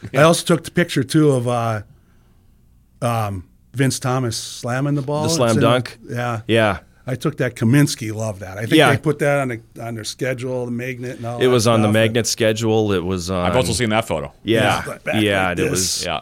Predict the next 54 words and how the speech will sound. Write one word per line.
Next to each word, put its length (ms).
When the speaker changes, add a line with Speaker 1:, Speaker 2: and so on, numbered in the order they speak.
Speaker 2:
That's 180
Speaker 1:
That 60
Speaker 2:
a, 40
Speaker 1:
was, 80
Speaker 2:
it's 120
a 40
Speaker 1:
that 160
Speaker 2:
great 220
Speaker 1:
was 60
Speaker 2:
photo. 120
Speaker 1:
mine. 100
Speaker 2:
Kaminsky 340
loved 320
that 200
picture. 260
It 40
was 100
in 60
their 100
locker 320
room 80
for 120
a 60
long, 300
long 160
time. 340
Speaker 1:
That 240
was 320
back 440
when 160
I, 200
you 140
know, 60
you 100
took, 220
I 120
had, 180
you 140
had 100
a 60
roll 260
of 80
film, 320
thirty-four 520
pictures. 460
You 80
had 120
to 60
develop 440
the 80
film. 380
That's 260
how 160
I 160